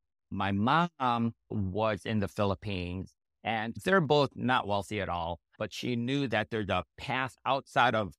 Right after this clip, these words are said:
staying there at that time period, the forties or fifties or whatever. There's a golden place, the United States of America. And somehow she needs to get there.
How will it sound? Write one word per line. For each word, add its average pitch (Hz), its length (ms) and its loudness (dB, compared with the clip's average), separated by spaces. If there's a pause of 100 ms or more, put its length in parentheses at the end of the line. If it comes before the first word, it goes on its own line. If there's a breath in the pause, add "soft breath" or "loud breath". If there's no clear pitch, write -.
(140)
staying 131 500 0
there 120 180 4
at 101 200 0
that 107 220 -4
time 110 200 -6
period, 92 460 -6
the - 160 -20
forties 98 380 -2
or 87 80 -4
fifties 90 500 -6
or 87 80 -4
whatever. 85 480 -2 (300)
There's 107 520 -2
a 87 280 -4 (160)
golden 147 460 4
place, 107 340 -2
the 92 160 -6
United 131 500 0
States 127 340 0
of 107 120 -4
America. 90 580 -4 (340)
And 92 640 -4
somehow 120 380 2
she 110 160 -8
needs 107 200 -6
to 104 80 -6
get 95 200 -2
there. 87 220 -2